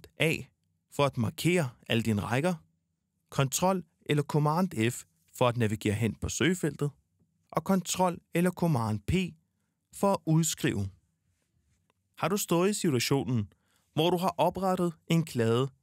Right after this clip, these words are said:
i den forkerte kasseklæde, og synes, at det var lidt irriterende, at den nu skulle slettes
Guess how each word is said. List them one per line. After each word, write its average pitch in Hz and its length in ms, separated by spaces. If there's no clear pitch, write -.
i 156 60
den 160 120
forkerte 180 520
kasseklæde, 104 760
og 175 120
synes, 208 280
at 202 120
det 190 120
var 202 140
lidt 175 180
irriterende, 147 560
at - 160
den 139 100
nu 131 120
skulle - 200
slettes 160 400